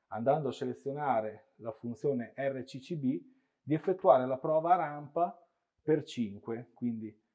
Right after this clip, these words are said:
eh, con una corrente per il R C D da trenta milliampere moltiplicata per cinque. Andiamo a vedere le altre impostazioni, quindi le impostazioni generali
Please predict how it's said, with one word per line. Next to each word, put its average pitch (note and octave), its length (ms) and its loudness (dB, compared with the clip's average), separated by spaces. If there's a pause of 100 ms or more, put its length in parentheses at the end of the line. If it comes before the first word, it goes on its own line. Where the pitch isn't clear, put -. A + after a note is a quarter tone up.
(240)
eh, A2 300 -6
con C#3 160 4
una D3 180 -2
corrente D3 920 0 (100)
per B2 140 -2
il A#2+ 260 -4
R A#2 520 -4
C B2+ 140 -8
D D#3+ 100 0
da C3 80 2
trenta C3+ 300 -8
milliampere F3 440 -4
moltiplicata B2 720 -10
per G#2+ 160 -16
cinque. - 380 -20 (1300)
Andiamo A#2 720 0
a A2+ 120 -14
vedere A2+ 680 -2 (400)
le A#2+ 200 -4
altre A2+ 520 -2 (420)
impostazioni, A2+ 1000 -4
quindi G2 360 -14 (300)
le A2+ 120 -6
impostazioni A2 580 -4
generali G#2+ 720 0